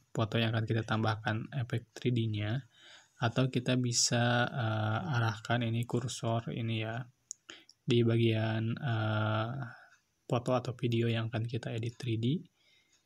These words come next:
Kemudian, eh, kita klik edit ini di bawah. Di sini ada pilihan gaya. Nih, kita klik. Di sini ada beberapa pilihan ya untuk efeknya.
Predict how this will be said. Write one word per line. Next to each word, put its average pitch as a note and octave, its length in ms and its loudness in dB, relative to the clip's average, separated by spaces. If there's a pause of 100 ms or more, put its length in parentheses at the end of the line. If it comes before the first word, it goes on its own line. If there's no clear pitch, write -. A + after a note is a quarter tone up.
(260)
Kemudian, C3+ 800 6
eh, A#2 320 2
kita B2 240 -2
klik B2 240 0
edit A2 400 -2
ini A2 400 -4
di B2 80 0
bawah. G#2+ 320 -2 (1120)
Di - 80 -20
sini D3+ 160 8
ada C#3 240 6
pilihan B2+ 720 4
gaya. A#2+ 480 4 (800)
Nih, A2+ 160 -4 (800)
kita B2+ 160 0
klik. A2+ 240 0 (2250)
Di - 80 -20
sini C#3+ 160 4
ada C#3+ 80 8
beberapa B2 480 4
pilihan A#2+ 480 4
ya G#2+ 320 4
untuk A#2 320 -2
efeknya. A2 960 -2